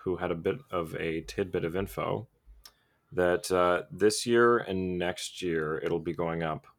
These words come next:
a million. And then for twenty-four twenty-five, it's gonna go up by reportedly ten million dollars.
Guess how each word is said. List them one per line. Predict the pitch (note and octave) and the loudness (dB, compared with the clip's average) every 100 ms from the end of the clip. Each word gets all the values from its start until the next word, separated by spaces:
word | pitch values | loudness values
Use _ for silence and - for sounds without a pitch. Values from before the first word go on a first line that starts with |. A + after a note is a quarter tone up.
| - | -8
a | |
million. | E2+ E2+ E2+ E2+ D2+ D2 E2+ F#2+ _ _ _ _ _ _ _ _ | -4 0 0 -2 -4 -8 -8 -12 _ _ _ _ _ _ _ _
And | F2+ F2 | -4 -2
then | F2 | -2
for | - | -4
twenty-four | E2+ - G2+ G#2 - A#2+ A#2 | -8 -4 -2 -2 0 0 0
twenty-five, | - G#2 F#2+ - G2 F2+ D2 D2 - - _ _ _ _ | -2 -4 -4 -4 2 2 2 -4 -6 -12 _ _ _ _
it's | - | -12
gonna | - G#2+ | -8 -2
go | B2+ | 0
up | B2+ - | 0 0
by | A2 F#2+ - _ _ _ _ - | -4 -4 -8 _ _ _ _ -6
reportedly | F#2+ - A2 G#2 F#2+ F2 E2+ E2 _ _ _ _ _ _ _ _ _ _ - | -6 -2 2 2 2 2 0 -2 _ _ _ _ _ _ _ _ _ _ -10
ten | - F#2+ D#2+ D2 - _ _ _ _ _ - | 4 6 6 4 -2 _ _ _ _ _ -2
million | E2+ D#2+ D#2 | 0 2 0
dollars. | D2 C#2+ C#2+ - - - | -4 -4 -6 -14 -14 -16